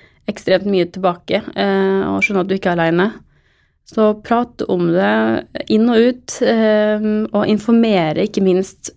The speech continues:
andre kvinner, ehm, om temaet, på en måte, fordi det er også veldig mange som ikke vet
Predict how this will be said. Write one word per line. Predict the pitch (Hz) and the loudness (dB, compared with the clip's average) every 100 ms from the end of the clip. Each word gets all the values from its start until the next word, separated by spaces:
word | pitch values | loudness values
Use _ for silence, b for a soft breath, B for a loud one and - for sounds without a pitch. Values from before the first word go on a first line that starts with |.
| _ _ _ _ _ | _ _ _ _ _
andre | - 220 214 170 | -2 0 0 -2
kvinner, | 170 214 196 175 175 - _ | -2 0 2 2 -2 -6 _
ehm, | 202 190 190 190 190 190 185 185 190 - - - - | -2 0 0 0 0 0 0 0 0 -4 -8 -18 0
om | 208 180 180 - | 2 4 2 0
temaet, | 214 185 - - | 0 0 -2 0
på | |
en | 233 | -2
måte, | 226 254 | 0 0
fordi | 247 220 | 2 2
det | 202 | 2
er | |
også | 208 | 0
veldig | 190 196 | -2 0
mange | 185 | -2
som | 185 | -2
ikke | 170 165 | -4 -4
vet | 160 185 247 | -2 -2 -2